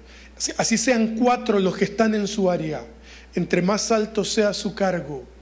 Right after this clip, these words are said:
mayor testimonio de Cristo debemos dar allá afuera. Pero hoy, hermanos, la gente está angustiada.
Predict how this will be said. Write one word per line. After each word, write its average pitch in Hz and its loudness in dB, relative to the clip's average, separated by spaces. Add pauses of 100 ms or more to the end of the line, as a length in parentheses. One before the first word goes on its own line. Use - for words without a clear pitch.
(1000)
mayor 175 2
testimonio 196 2
de 165 -2
Cristo - -2
debemos 156 0
dar 123 -8 (1200)
allá 143 -4
afuera. 135 -10 (1500)
Pero 151 2
hoy, 226 4
hermanos, 175 -4 (580)
la 175 2
gente 196 0
está - -4
angustiada. 196 0